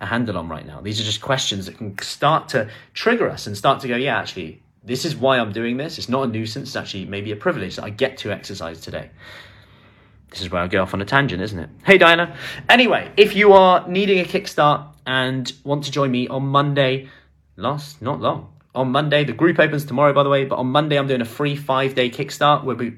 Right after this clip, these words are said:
we're gonna be going over three things. So your food side of it, we're gonna be creating one simple plan for you that's personalized for you that you can do without even really going shopping or anything like that. It just slips straight in where you are at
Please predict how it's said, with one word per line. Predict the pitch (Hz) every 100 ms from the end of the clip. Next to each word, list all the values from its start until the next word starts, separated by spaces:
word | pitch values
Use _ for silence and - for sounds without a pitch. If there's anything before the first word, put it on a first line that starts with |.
| 123
we're | 131
gonna | 127 139
be | 135
going | 135
over | 131 127
three | 110 131 131
things. | 131 156 160 - - - -
So | -
your | 120
food | 107 175 175
side | - 151
of | 151
it, | 147 -
we're | 120
gonna | 120
be |
creating | 117 135 123 117 117
one | 135 156 151
simple | 151 151 147 139
plan | 135 135 139
for | 139 143
you | 143 156 - - -
that's | -
personalized | - 127 127 135 -
for |
you | 135 139
that |
you | 117
can | 110
do | 120 123
without | 110 113
even | 120 110 110 110
really | 104 101
going | 110 107
shopping | - 110 110 127 135 -
or | 90
anything | 117 120
like | 117
that. | - 110
It | 104
just | - -
slips | - 170
straight | - 143 131
in | 98 78
where | 98 123 143
you | 147 151
are | 143 127
at | 131 131